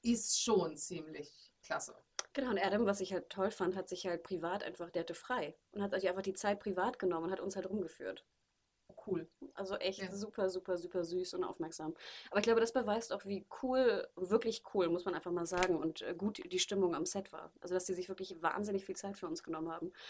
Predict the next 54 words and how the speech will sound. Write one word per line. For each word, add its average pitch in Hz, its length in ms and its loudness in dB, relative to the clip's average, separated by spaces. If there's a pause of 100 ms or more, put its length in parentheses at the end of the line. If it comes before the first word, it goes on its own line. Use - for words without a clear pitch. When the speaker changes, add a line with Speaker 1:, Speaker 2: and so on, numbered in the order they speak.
(220)
Speaker 2:
Weil 156 100 0
sonst, 175 180 2
glaube 170 140 2
ich, 170 60 0
sind 175 140 2
die 170 60 -2
ja 165 120 4
auch 160 120 -4
genervt, 156 480 -2
ne? 196 80 2
Dann 208 140 2
laufen 156 220 2
irgendwelche 156 260 2
Journalisten 175 340 0
rum 156 320 2
und 156 100 2
stellen 165 200 -2
irgendwelche 170 200 4
Speaker 1:
<laughs> - 20 -10
Speaker 2:
blöden 180 200 4
Fragen 180 420 2
und 175 120 0
sowas. 170 280 -2
Aber 165 220 0 (320)
es - 60 -2
war 196 100 6
wirklich, 202 220 0
es - 40 -8
war 190 80 4
eine 185 220 8
sehr 196 160 4
nette 214 220 4
Gruppe, 214 240 -2
eine 202 120 2
kleine 202 280 4
Gruppe, 214 240 -2
eine 190 120 6
internationale 185 640 2
Gruppe 208 320 -2
und 175 280 -2
dann, 175 340 2
äh, 165 260 -4
wie 170 60 -6
gesagt, 180 300 0
Moore, 175 580 4
Mugler, 175 540 2
alle 180 220 2
haben 180 100 0
sich 170 140 -6
Zeit 170 220 -8
genommen, 165 340 -8
alle 185 160 -6
Schauspieler 180 480 -2
kamen. 175 340 -2